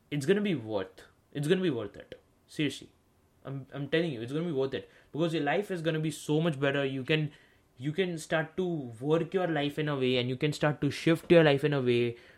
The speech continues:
where it's more in alignment with those values. So you're not, you're not just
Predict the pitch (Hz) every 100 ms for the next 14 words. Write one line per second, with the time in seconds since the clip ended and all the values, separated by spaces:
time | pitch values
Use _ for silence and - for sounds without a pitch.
0 | - 135 143 143 143 147 156 170 156 147
1 | 151 147 139 _ _ _ _ - 147 147
2 | 135 143 156 156 156 143 131 120 139 131
3 | 117 117 113 117 110 101 - - - _
4 | - 190 196 247 214 - - - 185 254
5 | 247 196